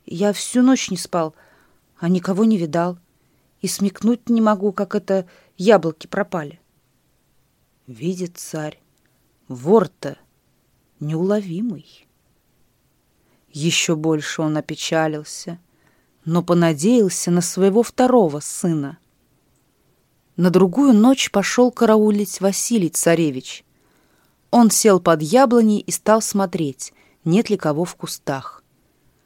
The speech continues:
А как наступила глухая ночь, заснул так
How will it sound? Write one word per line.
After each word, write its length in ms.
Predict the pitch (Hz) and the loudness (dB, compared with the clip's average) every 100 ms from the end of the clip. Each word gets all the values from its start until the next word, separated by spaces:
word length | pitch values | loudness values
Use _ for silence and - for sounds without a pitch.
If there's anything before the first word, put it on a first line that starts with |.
| _ _ _ _ _ _ _ _ | _ _ _ _ _ _ _ _
А 160 | 139 151 | -8 -6
как 340 | - 190 - | -2 -2 -2
наступила 640 | 160 - - - 185 180 | -8 -8 -12 -8 -4 -2
глухая 560 | 147 151 147 - 170 151 | -4 -8 -8 -6 -4 -4
ночь, 540 | 143 165 208 - - _ _ _ _ _ _ - | -4 -6 -8 -12 -20 _ _ _ _ _ _ -8
заснул 600 | 156 202 - 208 220 180 - - | 0 0 0 4 4 4 -2 2
так 220 | 269 269 | 4 4